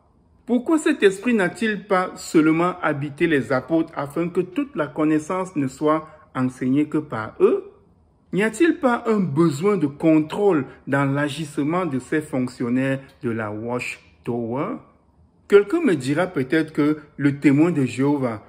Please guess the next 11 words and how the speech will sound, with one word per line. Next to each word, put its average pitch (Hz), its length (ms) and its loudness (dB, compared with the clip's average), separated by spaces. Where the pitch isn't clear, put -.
d'une 156 380 0
congrégation 113 800 -2
secondaire 117 1040 0
à 104 80 -8
la 101 120 -8
Watchtower 135 680 -2
peut 156 180 4
posséder 127 440 -2
l'Esprit 139 440 -4
de 127 140 -4
Dieu. 160 360 -4